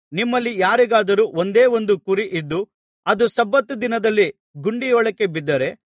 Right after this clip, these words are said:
ಅವನು ಅದನ್ನು ಹಿಡಿದು ಮೇಲಕ್ಕೆ ಎತ್ತದೇ ಇರುವನೇ?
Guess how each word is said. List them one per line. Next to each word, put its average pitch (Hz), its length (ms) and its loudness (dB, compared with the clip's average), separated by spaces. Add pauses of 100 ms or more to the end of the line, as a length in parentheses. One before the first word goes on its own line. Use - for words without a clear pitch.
(120)
ಅವನು 262 300 4
ಅದನ್ನು 233 340 2
ಹಿಡಿದು 220 380 0
ಮೇಲಕ್ಕೆ 220 480 -2
ಎತ್ತದೇ 208 580 -4
ಇರುವನೇ? 156 540 -4